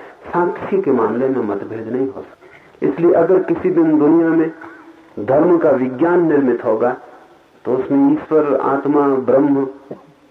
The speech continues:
इन सब की चर्चा नहीं होगी, क्योंकि ये सब स्थानीय बातें हैं। कोई धर्म मानता है, कोई नहीं मानता, लेकिन साक्षी की चर्चा जरूर होगी,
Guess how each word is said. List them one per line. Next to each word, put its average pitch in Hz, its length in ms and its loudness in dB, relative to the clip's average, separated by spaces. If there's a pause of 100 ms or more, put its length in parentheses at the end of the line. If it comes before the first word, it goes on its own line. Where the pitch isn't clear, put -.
(300)
इन 151 140 0
सब 143 180 -4
की 127 100 -6
चर्चा 123 340 -2
नहीं 113 200 0
होगी, 98 300 -10 (1700)
क्योंकि 185 280 4
ये 175 160 4
सब 165 240 0 (120)
स्थानीय 165 640 2
बातें 113 320 -2
हैं। 98 140 -10 (400)
कोई 139 160 2
धर्म 131 280 2
मानता 131 320 0
है, 127 140 -4
कोई 113 200 -2
नहीं 104 160 -4
मानता, 92 360 -10 (1600)
लेकिन 143 480 2
साक्षी 127 600 -2
की 135 140 -2
चर्चा 92 400 -6
जरूर 110 340 2
होगी, - 440 -8